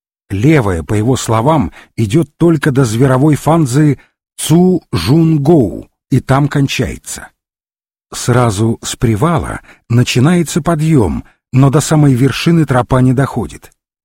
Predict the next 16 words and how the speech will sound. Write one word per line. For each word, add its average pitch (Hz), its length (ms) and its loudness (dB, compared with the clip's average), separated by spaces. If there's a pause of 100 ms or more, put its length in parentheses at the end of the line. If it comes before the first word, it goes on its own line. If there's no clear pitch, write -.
(300)
С - 140 -10
километра 123 640 2
она 135 220 2
идёт 151 300 0 (260)
косогором, 139 760 0 (260)
а 120 100 -2
затем 147 300 2
опять 156 260 0
спускается 123 580 -4
в 87 80 -6
долину. 76 460 -6 (1000)
К - 60 -14
вечеру 143 680 0 (360)
небо 131 500 0
снова 117 480 -2
заволокло 87 680 -6